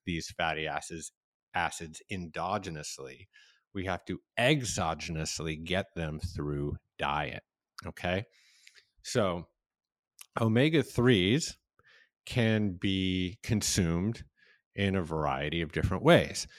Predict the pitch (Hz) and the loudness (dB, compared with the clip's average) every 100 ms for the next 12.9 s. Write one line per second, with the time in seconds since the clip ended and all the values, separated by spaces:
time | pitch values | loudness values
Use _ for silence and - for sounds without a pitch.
0 | - - - - 95 87 85 87 _ _ | -20 -20 -10 -2 0 2 0 -4 _ _
1 | _ _ _ _ - 95 90 92 - 87 | _ _ _ _ -2 0 2 2 2 0
2 | - 87 117 - _ _ 95 85 85 87 | 0 0 0 -2 _ _ -4 -2 -2 -4
3 | - 87 78 76 78 - 67 69 76 - | -4 -6 -4 -4 -4 -4 -6 -6 -6 -12
4 | - - - 71 69 73 73 - _ - | -20 -6 0 2 2 -2 -10 -16 _ -18
5 | - - 131 - - - - - _ _ | -2 4 4 2 -6 -8 -16 -20 _ _
6 | _ - - - - 104 95 - 87 85 | _ -10 -2 -2 0 0 -2 -2 -4 -2
7 | 80 78 - - - 101 107 107 98 - | -4 -6 -6 -8 -4 2 4 4 2 0
8 | - - _ - - - 71 80 - 80 | -4 -8 _ -18 -6 -2 -2 -4 -4 -4
9 | 78 - 90 87 101 98 101 98 - 92 | -4 0 2 2 0 2 2 0 0 2
10 | 90 - 92 87 - - 92 92 - 90 | 2 2 0 2 -2 -4 -2 -2 -2 -2
11 | 82 87 85 - - - 92 92 90 90 | 0 0 0 -4 -6 -2 0 0 0 0
12 | 87 87 82 - 110 135 62 85 | -2 -4 -6 0 4 4 2 -2